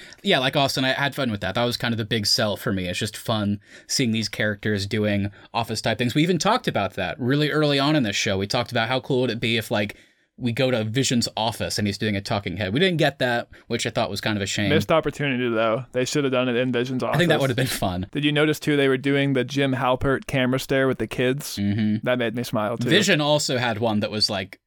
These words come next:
Speaker 1: he must have studied, like, the Krasinski method. <laughs> Like, whenever he's in the car, there's a, there's a moment where he, like, literally just, like,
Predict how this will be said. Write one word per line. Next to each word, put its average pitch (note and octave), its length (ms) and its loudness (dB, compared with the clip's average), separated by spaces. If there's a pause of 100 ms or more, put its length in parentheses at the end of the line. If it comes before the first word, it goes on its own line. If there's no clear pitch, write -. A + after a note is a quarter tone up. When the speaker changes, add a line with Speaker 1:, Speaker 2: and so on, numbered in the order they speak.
(120)
Speaker 1:
he D#3 160 -2
must C#3 240 0
have A#2 120 -2
studied, G2+ 440 -2
like, G#2 160 -2 (440)
the C#3 100 -2
Krasinski A2+ 640 0
method. F#2+ 480 -4
<laughs> E4 260 0 (240)
Like, - 300 -8 (180)
whenever D#3 240 2
he's D3+ 180 4
in E3 100 4
the D#3+ 120 6
car, C3 360 4
there's B2+ 200 2
a, C3+ 40 2
there's C#3 280 0
a C#3+ 60 2
moment C#3+ 160 2
where B2 100 0
he, B2 80 0
like, A#2 180 0
literally A#2 380 0
just, A2 160 -2
like, G#2+ 220 -2